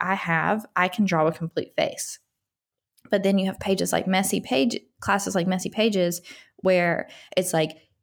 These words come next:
"Here's one awesome technique. Here's another slightly related but kind of unrelated awesome technique that you can do." And those are the classes that you can pop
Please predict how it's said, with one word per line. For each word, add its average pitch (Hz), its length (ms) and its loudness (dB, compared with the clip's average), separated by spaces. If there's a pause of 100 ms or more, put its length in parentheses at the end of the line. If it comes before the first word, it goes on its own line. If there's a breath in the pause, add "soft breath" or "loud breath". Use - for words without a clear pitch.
(140)
"Here's 233 340 0
one 294 220 2
awesome 226 380 0
technique. 170 580 -4
Here's 185 240 0
another 226 840 2
slightly 202 500 0
related 185 420 2
but 190 100 -6
kind 202 180 2
of 220 80 0
unrelated 208 560 2 (120)
awesome 160 400 0
technique 160 560 -6 (220 loud breath)
that 175 120 0
you 175 140 0
can 170 200 -4
do." 165 420 0 (420 loud breath)
And 185 200 2
those 202 240 4
are 240 40 0
the 220 120 -2
classes 165 420 -4
that 165 140 -4
you 185 100 0
can 175 240 -2
pop - 400 -4